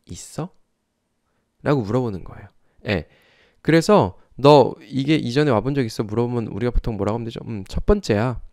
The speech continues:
첫 번째, 첫 번째 왔어." 그러면 "first time"이라고 얘기하면 돼요.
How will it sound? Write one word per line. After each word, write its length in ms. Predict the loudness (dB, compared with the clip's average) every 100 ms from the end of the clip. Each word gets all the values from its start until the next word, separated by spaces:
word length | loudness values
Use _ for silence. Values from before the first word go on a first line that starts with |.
| _ _ _ -10
첫 160 | -2
번째, 360 | 2 2 0 -8
첫 160 | -8 -6
번째 280 | -4 -4 -6
왔어." 360 | -6 -8 -10 -14 _ _
그러면 260 | -10 -6 -6 -8 _ _ _
"first 640 | 0 4 4 2 -8 -14
time"이라고 840 | -6 0 2 0 -4 -10 -6 -4 -4
얘기하면 340 | -4 -6 -8
돼요. 260 | -10 -12